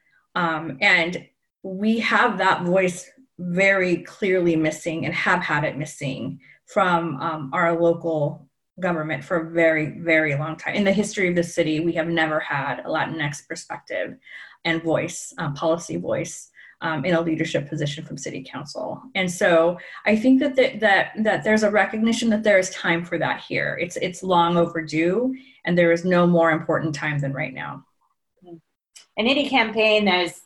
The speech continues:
Speaker 2: the person, there's the place, meaning the position, there's the timing, and there's the strategy. With a little bit of twenty twenty vision and your hindsight, what are the components of your campaign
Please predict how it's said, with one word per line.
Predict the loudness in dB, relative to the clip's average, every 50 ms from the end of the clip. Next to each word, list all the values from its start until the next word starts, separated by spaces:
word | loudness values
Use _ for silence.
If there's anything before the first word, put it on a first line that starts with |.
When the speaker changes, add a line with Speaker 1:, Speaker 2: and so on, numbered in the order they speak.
| _ -8
Speaker 2:
the | -8
person, | 0 2 2 2 2 0 0 0 2 2 4 2 0 0 -2 -8 _ _ _ _ _
there's | -2 -2 -2 0
the | -2 -4 -6
place, | -2 0 2 4 4 2 2 0 -4 -8 -8
meaning | -6 -6 -6 -4 -6
the | -6 -6
position, | -4 -4 -2 0 0 -2 0 0 0 0 0 -4 -2
there's | 0 0 0 0 -2
the | -6 -6
timing, | -6 -2 0 0 0 2 0 -2 -4 -4 -4 -4 -4 -6
and | -6 -4
there's | -2 -4 -4 -4 -4
the | -6 -8
strategy. | -8 -8 -2 2 4 4 6 6 4 2 0 0 -2 -2 -2 -2 -4 -8 _ _ _ _ _ _ _ -20 _ _ _ _ _ _ -10 0
With | 0 2 2 2
a | 2
little | 4 4 4 4 6
bit | 6 4 6 6 4
of | 2 0
twenty | 0 0 2 2 2 2
twenty | 2 2 2 2 2 2
vision | 2 2 2 2 0 0
and | -2 -4 -4
your | -2 0 0 2
hindsight, | 4 4 4 4 4 2 0 0 2 2 4 4 4 2 0 2
what | 2 4 4
are | 4 4
the | 2 -2 0
components | 0 0 -2 0 0 0 0 0 0 -2 -2
of | -6 -2
your | 0 0 0 0
campaign | -2 -4 -6 -6 -6 0 2 2 2 4 2 0 -2 -2 -4 -6 -10